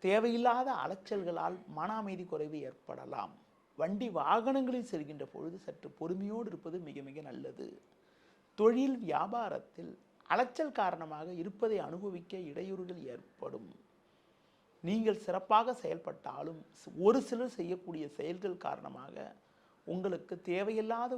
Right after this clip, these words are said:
ஒரு பிரச்சனைகள் ஏற்படக்கூடிய ஒரு நாட்களாக வருகின்ற நாட்கள் இருக்கிறது. உத்தியோக ரீதியாக பார்க்கின்ற பொழுது வேலை பளு சற்று கூடுதலாக இருக்கும். நீங்கள் சிறப்பாக செயல்பட்டாலும் உங்கள் மீது வீண்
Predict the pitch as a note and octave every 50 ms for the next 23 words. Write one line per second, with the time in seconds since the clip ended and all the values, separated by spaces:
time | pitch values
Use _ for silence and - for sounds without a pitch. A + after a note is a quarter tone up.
0 | A3+ F#3+ E3+ D#3+ - - - - - - E3+ F3+ F3 - - B3 A#3+ A#3+ A3 A3
1 | G#3+ F#3+ D#3+ C#3+ D3+ - - D#3 D3+ - - - D3+ C#3+ C#3 C#3 C3+ C3 C3+ C3+
2 | D3 D#3+ - - E3+ D#3+ D#3 E3+ E3+ F3+ F3 D#3+ D3 C#3 C#3+ C3+ A#2+ A2 G#2 A2
3 | A#2+ D3+ - - - D#3+ D#3+ D#3 A#2+ C#3+ D3 D3+ - - - - - - - -
4 | - - - - _ _ _ _ _ _ _ _ _ _ _ _ _ _ F#3 F3
5 | G#3 C4+ C#4+ C#4 A3+ C4 B3 B3+ A3+ A#3+ A#3+ C4 C4 C4 B3+ C#4 B3+ A#3 - -
6 | - - - _ _ - D3+ D3 D#3 D#3 - E3+ E3 D3+ C#3+ - - D3 D3 D3+
7 | D#3+ F3 F#3+ E3+ C#3+ D3 E3 F#3+ G3+ G#3+ G#3 E3+ E3 F3 G3 G3 - E3+ - -
8 | - - - - F#3 G3 G3 F#3+ F#3 - - - E3+ F3 E3+ - - C#3 - -
9 | _ - - - - - - - _ _ _ _ _ _ _ _ _ _ _ _
10 | _ _ E3 F3+ F#3+ F3+ E3 - - - - D#3+ F3 - - G#3 G#3+ A3+ B3+ C4
11 | C4+ C#4 - - - D#3 D3+ - D3 C#3 - - - C#3 C#3+ D3+ D#3+ D#3 - C3+
12 | D3+ D3 D3 C#3+ D#3+ G3 A3+ A3+ A3 D#3 F3 G3 A3 A3+ A3+